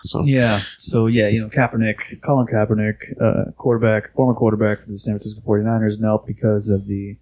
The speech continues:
Speaker 2: police brutality. And, uh, boy, oh boy, did that not, uh, the last, uh, what, two and a half years now, it's been a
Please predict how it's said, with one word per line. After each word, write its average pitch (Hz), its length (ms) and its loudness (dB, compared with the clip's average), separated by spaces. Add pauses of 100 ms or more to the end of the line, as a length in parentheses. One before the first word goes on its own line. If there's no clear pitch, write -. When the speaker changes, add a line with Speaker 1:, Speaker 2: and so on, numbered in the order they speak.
(120)
Speaker 2:
police 120 300 0
brutality. 107 760 -2 (300)
And, 123 320 2
uh, 120 180 4
boy, 131 260 2
oh 120 60 2
boy, 131 240 0
did 110 140 0
that 120 240 2
not, 110 260 0 (120)
uh, 101 300 -4 (400)
the 117 60 -2
last, 117 420 2
uh, 101 340 0 (380)
what, - 240 -4
two 143 200 0
and 131 80 4
a 117 40 4
half 117 280 0
years 110 280 2
now, 95 200 -8
it's 95 120 -14
been 101 320 0
a 92 260 -8